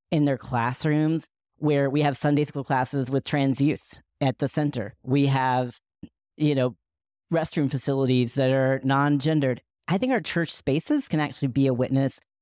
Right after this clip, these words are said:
in addition to our theological thinking, to project an image of what a, a beautiful tapestry of diversity can look like in our spaces of worship,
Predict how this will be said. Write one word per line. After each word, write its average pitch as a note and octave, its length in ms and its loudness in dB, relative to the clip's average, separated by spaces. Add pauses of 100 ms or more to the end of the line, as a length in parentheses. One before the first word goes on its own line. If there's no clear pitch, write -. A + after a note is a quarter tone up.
in F3+ 140 0
addition E3 400 0
to C3 100 0
our A#2+ 120 2
theological A#2+ 720 -2
thinking, B2 460 0 (420)
to D3 280 0 (320)
project F3+ 440 -2
an E3+ 120 0
image D3 400 0
of A2+ 180 -4
what C3 320 0 (680)
a, D3 140 0 (200)
a D3+ 140 0
beautiful D#3+ 440 0
tapestry D#3 640 -2
of C#3+ 60 0
diversity C3+ 500 0
can C3 300 0
look B2+ 220 0
like G#3 360 -2 (560)
in E3+ 280 2
our C#3+ 280 -2 (560)
spaces D3 580 -2
of B2+ 180 -2
worship, C#3+ 520 -2